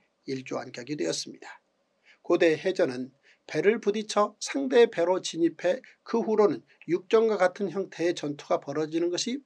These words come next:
보통이었습니다. 물론 그 전에 상대방의 배에 불화살을 날리는 것도 중요한 작전이었습니다. 그러니 전쟁터가 불바다에 중상을 입은 군인들의 절규에 죽은 병사들의 시체에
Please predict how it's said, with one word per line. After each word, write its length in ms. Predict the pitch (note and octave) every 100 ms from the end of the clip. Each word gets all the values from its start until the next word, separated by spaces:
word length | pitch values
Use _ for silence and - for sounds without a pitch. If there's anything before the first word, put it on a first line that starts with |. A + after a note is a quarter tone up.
| _
보통이었습니다. 920 | - - C#3 D3+ - - - - - _ _ _ _ _
물론 260 | D#3+ D#3 C3 - - _
그 160 | F#3+
전에 280 | F3 E3+ F3
상대방의 640 | - A3 G#3+ G#3 G3 F#3 D3
배에 380 | D#3+ D#3 E3 -
불화살을 720 | - F3 F#3+ G#3 G3 G3 G#3
날리는 340 | B2+ A#2+ C3+ D#3
것도 440 | C#3+ - F#3+ G#3 _
중요한 420 | - A#2+ A2+ A#2+
작전이었습니다. 880 | C3 C3 D#3 D3+ C3 - D3 - - _ _ _
그러니 540 | - F#3+ A#2 C3 - _ _ - - - -
전쟁터가 720 | E3 F#3 G#3 G3 F#3 E3+ -
불바다에 800 | - D#3 F3 F#3 G3+ D3+ E3+ A#3+ _
중상을 520 | - G3+ G#3 A#3 A3 E3+
입은 260 | G3 D3+
군인들의 520 | C#3+ F#3 G#3 G3+ B2 -
절규에 580 | D#3+ G3+ - D3 - - _ - _
죽은 360 | - G#3 B3+ A#3
병사들의 560 | F3 F#3 F#3+ G3 D#3+ C3
시체에 680 | - A#3 - F3+ C3 -